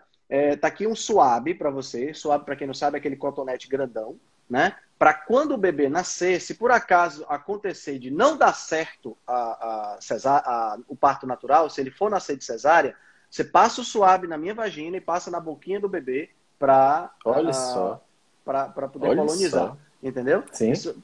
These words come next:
Speaker 1: né? É só que <laughs> aconteceu uma coisa interessante, só que o caos,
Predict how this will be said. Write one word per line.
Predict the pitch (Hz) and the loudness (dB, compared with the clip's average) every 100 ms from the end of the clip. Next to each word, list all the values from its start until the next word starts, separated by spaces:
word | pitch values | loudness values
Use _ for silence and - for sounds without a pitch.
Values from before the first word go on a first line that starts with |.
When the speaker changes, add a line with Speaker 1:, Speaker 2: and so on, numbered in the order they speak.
| _ - | _ -8
Speaker 1:
né? | 151 160 220 - 147 - _ - | 0 2 0 -6 -14 -14 _ -6
É | - | -6
só | - 190 | 2 4
que | 208 | 4
<laughs> | - | 2
aconteceu | 175 160 180 - 175 | 2 4 2 4 2
uma | |
coisa | 160 175 | 4 0
interessante, | 170 170 170 - 135 110 | 2 4 4 2 -4 -2
só | 151 143 | 0 0
que | 143 | 0
o | 160 180 | -4 -6
caos, | 147 - 147 143 120 | 0 4 6 4 0